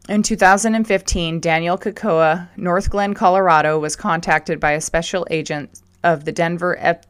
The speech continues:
F B I regarding information she had about Denver Bible Church,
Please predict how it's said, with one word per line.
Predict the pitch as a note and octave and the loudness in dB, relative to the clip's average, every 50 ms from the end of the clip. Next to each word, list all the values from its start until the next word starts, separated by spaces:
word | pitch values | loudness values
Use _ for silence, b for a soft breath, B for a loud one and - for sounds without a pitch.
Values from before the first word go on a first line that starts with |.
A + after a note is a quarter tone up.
| _ - F3+ F3 - - | _ -10 -10 -6 -2 -2
F | E3 D#3+ - | -2 -2 -4
B | - F#3 F#3 E3+ | -6 -2 0 2
I | D#3 D3 D3 | 2 2 2
regarding | D3 C#3+ D3+ D3 D#3 D#3+ D#3+ D#3+ E3 - D#3+ | 0 -2 -4 -2 -2 0 0 0 -2 -4 -8
information | E3+ E3+ F3 E3 D#3+ D#3 D3+ D#3 - E3+ D#3 | -8 -6 -6 -6 -6 -6 -8 -8 -8 -10 -10
she | D3+ - D#3+ | -8 -8 -6
had | D#3+ D#3 D3 D3 | -2 -2 -2 -2
about | C#3+ E3+ F3 D3 C#3 - - _ _ _ _ - - - | -2 0 2 2 2 0 -2 _ _ _ _ -20 -10 -4
Denver | E3 D#3 D#3 D#3+ D3 D#3+ E3+ E3 E3 | -4 -4 -4 -4 -4 -2 -2 -2 -2
Bible | D#3+ - - D3+ D3+ D3 D3 C#3+ C#3+ C#3+ | -2 0 0 0 0 0 -2 -4 -6 -8
Church, | - - - F3 D3 - - - - - | -8 -6 -4 -4 -4 -4 -8 -12 -14 -14